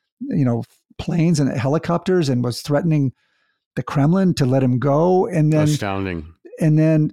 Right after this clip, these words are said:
Speaker 1: to run to someone like Lukashenko and Kadyrov, the Chechen warlord, and to, I mean,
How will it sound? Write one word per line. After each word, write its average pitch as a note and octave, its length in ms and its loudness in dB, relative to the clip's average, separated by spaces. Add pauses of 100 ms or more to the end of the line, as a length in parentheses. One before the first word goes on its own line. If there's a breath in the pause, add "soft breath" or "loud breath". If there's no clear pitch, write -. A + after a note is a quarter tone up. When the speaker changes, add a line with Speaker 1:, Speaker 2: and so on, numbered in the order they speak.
(120)
Speaker 1:
to D3 120 0
run C3+ 480 4
to F#3 80 4
someone E3 340 2
like D3 160 2
Lukashenko D#3 840 2
and C3 100 2
Kadyrov, C#3+ 600 0
the - 100 -2
Chechen E3 580 0
warlord, E3+ 600 2 (160)
and C3+ 200 0
to, D3 120 -2 (340)
I E3 40 -2
mean, C#3+ 280 2